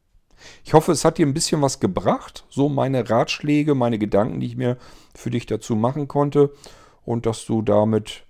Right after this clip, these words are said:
ein bisschen weiterkommst, ähm, welchen Molino V zwei du dort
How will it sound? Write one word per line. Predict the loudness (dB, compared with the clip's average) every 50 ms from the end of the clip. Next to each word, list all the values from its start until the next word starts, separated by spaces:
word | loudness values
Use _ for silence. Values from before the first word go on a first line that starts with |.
| _
ein | -10 -8
bisschen | -8 -4 -2 -2 -2 0
weiterkommst, | 0 0 0 0 -2 -6 -8 -8 -10 -8 -8 -10 -14 -16 -18 -20 -20 -18 -12
ähm, | -10 -8 -6 -6 -6 -6 -8 -12 -14 _ _ _ _ -6
welchen | -6 -6 -6 -4 -4 -4
Molino | -4 -4 -4 -6 -6 -8 -8
V | -6 -8 -8
zwei | -8 -8 -8 -6 -6 -6
du | -6 -6 -10 -8
dort | -8 -8 -8 -8 -12